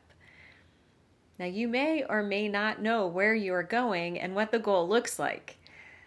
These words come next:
And that is a test of trust. So trust the Lord and just be concerned about your next step. We are looking at God's plan for our lives.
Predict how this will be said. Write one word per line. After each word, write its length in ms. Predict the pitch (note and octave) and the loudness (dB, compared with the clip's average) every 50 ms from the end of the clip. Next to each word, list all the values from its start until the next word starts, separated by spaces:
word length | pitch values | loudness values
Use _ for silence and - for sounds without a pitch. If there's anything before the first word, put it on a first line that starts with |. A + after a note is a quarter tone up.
| - - - _ _ _ - | -20 -20 -20 _ _ _ -10
And 160 | F#3 F#3 F3+ | -8 -6 -2
that 320 | F#3+ G3 G#3 B3 C#4 - | -2 0 0 0 -2 -4
is 120 | - B3 A#3 | -6 -6 -6
a 60 | G#3 | -6
test 600 | F#3 - - - - F#3 F3+ F3+ F3+ - - - - - | -8 -8 -10 -10 -6 -6 -6 -6 -6 -10 -10 -12 -12 -12
of 160 | E3+ E3 - | -14 -14 -12
trust. 680 | - - - - - - - - - - - - - - - _ _ _ _ _ _ _ _ _ _ _ _ _ _ | -12 -12 -10 -10 -10 -12 -10 -10 -8 -8 -8 -8 -10 -14 -18 _ _ _ _ _ _ _ _ _ _ _ _ _ _
So 260 | - - - G#3+ G#3+ | -10 -8 -6 -6 -6
trust 720 | G#3 G#3+ - - - - G#3+ A#3 B3+ C4 - - - - | -6 -8 -10 -10 -6 -4 -4 -4 -4 -6 -8 -12 -12 -8
the 100 | - A#3+ | -6 -6
Lord 640 | A3+ G#3 G3 F#3+ F#3+ F3 D3+ - - - - - - _ _ | -6 -6 -8 -8 -10 -10 -10 -12 -12 -16 -20 -20 -20 _ _
and 160 | - F#3+ F#3+ | -8 -8 -4
just 360 | E3+ G3+ G#3 B3+ C#4+ - A3 | -2 0 0 2 0 -2 -4
be 160 | G#3 B3 C#4+ C#4 | -2 -2 -2 -2
concerned 800 | - E4+ C#4+ A#3 - - - C4+ D4+ C#4 G#3 F3+ F3 F3 F3 - - | -4 -4 -4 -4 -4 -4 -2 -2 -2 -2 -2 -2 -4 -4 -6 -8 -10
about 480 | G3 F3+ F#3+ F3+ F3+ F#3 - - E3+ E3+ | -10 -8 -6 -6 -6 -6 -6 -10 -10 -8
your 260 | F3+ E3+ F3 F3 F3 | -6 -4 -4 -4 -6
next 500 | F#3 F3+ E3+ D#3+ D3+ D#3 - - - - | -6 -8 -8 -8 -8 -8 -10 -12 -12 -12
step. 280 | - - D3+ D3 - - _ - - - - - - - - - - - _ _ - _ _ _ _ _ _ - | -12 -12 -12 -12 -14 -16 _ -20 -20 -20 -20 -20 -20 -20 -20 -20 -20 -20 _ _ -20 _ _ _ _ _ _ -6
We 160 | - F#3 G#3+ A#3 | -2 0 2 2
are 140 | C4 C4+ | 2 2
looking 580 | B3 A#3+ B3 B3 - A#3 G3+ F#3+ E3+ E3 E3+ - - - | 0 -2 -2 -2 -2 -2 -2 0 -2 -4 -6 -8 -10 -10
at 240 | F3 F3 - E3 | -10 -10 -10 -8
God's 540 | E3 - F3 F#3+ G#3+ C4 D4+ D#4+ D4+ C#4 - | -6 -6 -4 -4 -4 -4 -4 -4 -4 -6 -8
plan 680 | - - - - C#4 C4+ A3 E3 D3 D#3 C#3 D#3 E3+ D#3+ - _ _ | -12 -12 -8 -6 -4 -4 -4 -4 -6 -6 -8 -10 -12 -14 -16 _ _
for 540 | - - F#3+ F3 E3+ D#3+ D#3+ D#3+ E3 E3 _ _ _ - | -14 -8 -6 -6 -4 -4 -6 -8 -10 -12 _ _ _ -8
our 160 | F3 E3+ E3 | -6 -6 -6
lives. 640 | E3 D#3+ D3 A#2+ - - - - - - - - | -6 -6 -8 -8 -10 -14 -16 -14 -14 -14 -14 -14